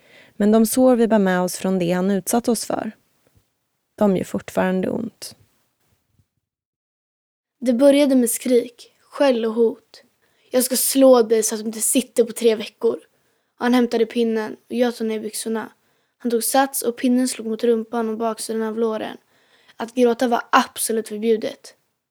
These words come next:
Speaker 2: De flesta gångerna gick mamma emellan. Då riktades raseriet mot henne istället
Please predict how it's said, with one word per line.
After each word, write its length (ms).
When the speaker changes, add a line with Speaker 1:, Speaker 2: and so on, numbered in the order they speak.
Speaker 2:
De 120
flesta 360
gångerna 280
gick 160
mamma 220
emellan. 520
Då 120
riktades 420
raseriet 480
mot 140
henne 340
istället 500